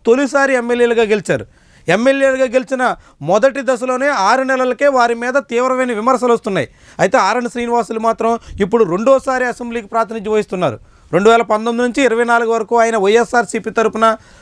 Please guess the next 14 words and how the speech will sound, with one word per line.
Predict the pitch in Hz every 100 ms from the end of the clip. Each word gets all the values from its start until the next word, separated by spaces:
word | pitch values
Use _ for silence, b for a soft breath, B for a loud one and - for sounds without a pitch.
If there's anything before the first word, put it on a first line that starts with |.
| b -
చిత్తూరు | 277 - 294 277
నుంచి | 254 - 262
ప్రాతినిధ్యం | 214 220 226 240 208
వహించారు. | 220 202 160 131 101 b b b
ఎన్నికలకు | 160 214 240 247 240
కొద్ది | 233 220 226 214 208 269
రోజుల | 254 247 247
ముందు | 240 233 233
జనసేన | 185 214 247 233
పార్టీలో | 240 233 226 226 -
చేరి | 226 269 359 b b -
తిరుపతి | 262 277 269 226
టికెట్ | 240 262 269
సాధించారు. | 233 208 208 180 147